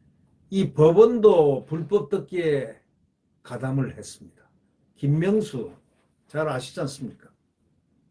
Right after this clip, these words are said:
우리법 연구회, 또 우리법 연구회 후신 인권법 연구회, 예.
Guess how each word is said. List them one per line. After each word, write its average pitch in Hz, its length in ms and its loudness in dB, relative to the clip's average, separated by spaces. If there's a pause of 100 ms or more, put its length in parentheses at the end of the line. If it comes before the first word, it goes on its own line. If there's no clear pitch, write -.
(640)
우리법 143 520 2
연구회, 113 540 -4 (920)
또 120 220 -4
우리법 135 600 -2
연구회 127 580 -4 (1400)
후신 185 600 -2 (120)
인권법 143 600 -4
연구회, 90 420 -12 (520)
예. - 260 -18